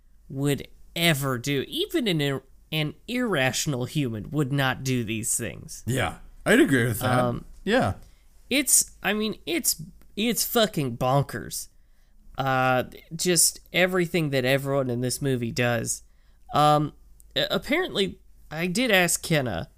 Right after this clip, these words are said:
Speaker 1: if she liked J-Lo's movies, and she did say, "Not after this one."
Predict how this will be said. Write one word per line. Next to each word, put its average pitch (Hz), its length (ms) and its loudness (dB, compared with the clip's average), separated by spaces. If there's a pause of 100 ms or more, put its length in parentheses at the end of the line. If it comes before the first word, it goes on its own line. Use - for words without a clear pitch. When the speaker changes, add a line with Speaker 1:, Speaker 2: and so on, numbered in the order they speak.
(160)
Speaker 1:
if 135 140 -4
she 147 200 -2
liked 123 480 0
J-Lo's 123 580 -2
movies, 123 560 0 (460)
and 127 220 -4
she 165 200 0
did 180 260 2
say, 156 480 2
"Not 151 280 2
after 156 360 0
this 135 300 0
one." - 320 -8